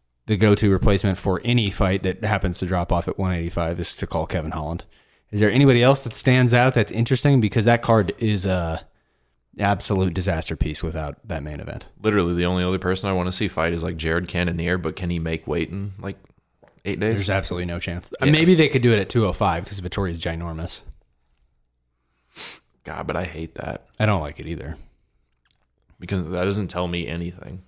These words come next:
Speaker 2: at
Speaker 1: No.
Speaker 2: one eighty-five.
Speaker 1: No, not really.
Speaker 2: But that is a fucking banger at one eighty. That's a banger regardless. I mean,
Speaker 1: Yeah.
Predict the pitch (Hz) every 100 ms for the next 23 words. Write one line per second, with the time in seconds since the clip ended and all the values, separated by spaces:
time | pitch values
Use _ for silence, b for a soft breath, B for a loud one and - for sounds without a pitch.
0 | - 82 90 90 92 - - - - -
1 | - _ - - - - _ 95 67 76
2 | 85 - _ _ _ _ _ _ _ _
3 | _ - 92 95 85 82 - 76 82 92
4 | - 80 92 110 82 - - - - -
5 | 104 117 120 92 98 135 85 85 85 90
6 | 92 78 82 90 113 123 135